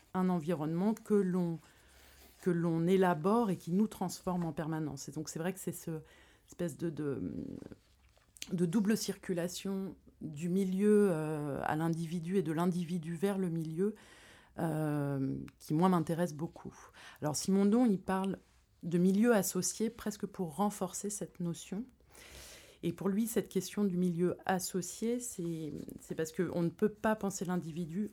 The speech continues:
hors de son milieu, en fait. C'est une seule et même unité, euh, qui doit être pensée comme un tout.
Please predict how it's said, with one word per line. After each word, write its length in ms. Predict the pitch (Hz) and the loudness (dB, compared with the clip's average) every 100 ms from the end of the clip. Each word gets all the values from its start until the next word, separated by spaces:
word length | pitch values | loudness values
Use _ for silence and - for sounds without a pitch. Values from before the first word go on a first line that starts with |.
| - | -2
hors 160 | 190 170 | -2 0
de 100 | 160 | -4
son 140 | - | -4
milieu, 300 | 143 139 - | -6 -6 -8
en 80 | - | -10
fait. 180 | - - - | -12 -16 -14
C'est 260 | - 156 - | -10 -8 0
une 160 | 196 | 0
seule 260 | 175 214 190 | 0 0 0
et 60 | |
même 220 | 175 170 165 | 0 0 0
unité, 500 | 160 165 - 180 - - _ _ _ _ _ _ _ - | 0 -2 -4 -6 -6 -16 _ _ _ _ _ _ _ -10
euh, 240 | - 151 147 | -6 -4 -4
qui 220 | - 160 | -6 -6
doit 140 | 139 | 2
être 200 | 170 - | 2 2
pensée 360 | - 170 160 156 | -2 -2 -4 -6
comme 240 | - 202 | -2 0
un 100 | 185 151 | 2 -2
tout. 320 | - 220 | -6 -12